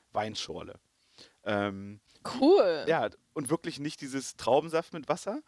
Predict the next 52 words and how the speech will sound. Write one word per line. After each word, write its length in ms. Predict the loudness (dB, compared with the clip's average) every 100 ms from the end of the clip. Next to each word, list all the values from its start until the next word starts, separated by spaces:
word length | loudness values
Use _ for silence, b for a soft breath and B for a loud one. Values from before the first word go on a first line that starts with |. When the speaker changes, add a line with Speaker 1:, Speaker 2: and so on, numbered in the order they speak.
| B 0
Speaker 2:
Ja. 140 | 4
Speaker 1:
wo 60 | 4
du 80 | 4
dann 220 | 2 2
wieder 200 | 2 2
irgendwie 280 | 2 -4 -10
süß 400 | -12 -12 -10 -8
trinkst, 300 | -6 -6 -2
sondern 200 | 0 0
Speaker 2:
Hast 80 | 0
du 40 |
Speaker 1:
wirklich 80 | 2
Speaker 2:
gesagt, 160 | 2 2
Mannheim 400 | 0 2 -2 2
war 140 | 2
das? 260 | 2 -2 -4
Speaker 1:
Mhm. 260 | -6 -6 -12 _
Speaker 2:
Ja, 240 | 4 4 4
da 280 | 4 4 4
Speaker 1:
Ist, 100 | 2
Speaker 2:
gibt's 180 | 0
so 60 | 2
Speaker 1:
äh, 40 |
Speaker 2:
eine 200 | 2 2 4
richtig, 480 | 2 2 -4 2
äh, 240 | 6 6 6
gute 300 | 2 0 2
Alternative, 800 | 0 0 -2 0 0 2 2 2
wird 160 | -4 -4
uns 160 | -4
erzählt. 400 | -4 -4 0 2
Speaker 1:
Genau, 220 | 4 4
Pfalzwasser. 800 | 2 2 0 0 -4 -4 -6 -8 _
Speaker 2:
Ja, 120 | 6 6 6 -6 2
Speaker 1:
Ja. 160 | 4
Speaker 2:
genau. 360 | 6 8 6 6
Speaker 1:
Und, 280 | 2 2 6
Speaker 2:
Ja. 200 | 6 6
Speaker 1:
äh, 20 |
ich 120 | 2 -2
hab 100 | -2
nämlich 220 | -2 0
auch 120 | 0
sofort, 560 | -2 2 4 4 2 -4
also, 320 | 0 0 0 -4
äh, 720 | -10 -2 4 6 6 2 -2 -8 -12 -4
sie 100 | -4
hat's 120 | -2
bestellt, 500 | -6 0 2 2 0
ich 140 | -4
hab 120 | -6 -4
probiert, 480 | -8 -2 -2 -2